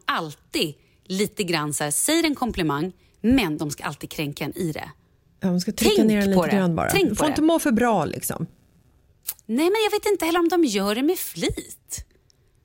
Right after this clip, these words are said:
Speaker 1: Där får ni också jättegärna höra av er om. Det är ju väldigt spännande.
Speaker 2: Ja, bästa kränklimangerna. De vill man ju ha.
Speaker 1: Får jag berätta vad jag
Speaker 2: Du
Speaker 1: gjort nu då?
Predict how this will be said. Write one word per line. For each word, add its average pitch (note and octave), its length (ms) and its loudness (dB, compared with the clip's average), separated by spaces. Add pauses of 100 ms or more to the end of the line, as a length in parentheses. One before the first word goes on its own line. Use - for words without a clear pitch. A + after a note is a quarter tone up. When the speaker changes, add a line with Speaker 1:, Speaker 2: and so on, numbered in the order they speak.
(180)
Speaker 1:
Där E4+ 120 0
får E4+ 120 -4
ni D4+ 80 -2
också E4 240 -4
jättegärna G3+ 380 -2
höra E3 240 2
av A3+ 100 0
er E3 60 -4
om. D3 160 -4
Det F#3 160 -4
är C#4 60 2
ju G3+ 120 -2
väldigt C#3+ 180 -4
spännande. F#3+ 420 -4 (260)
Speaker 2:
Ja, E3+ 240 0 (160)
bästa - 420 0
kränklimangerna. F3+ 960 2 (380)
De G3+ 260 4
vill G3 120 2
man F#3 140 2
ju E3 60 4
ha. D#3 200 0 (240)
Speaker 1:
Får - 220 -4
jag E3+ 100 -2
berätta F3+ 300 0
vad F#3+ 80 8
jag A#3+ 60 10
Speaker 2:
Du B3+ 60 6
Speaker 1:
gjort B3+ 80 2
nu E3+ 160 0
då? D3+ 180 -4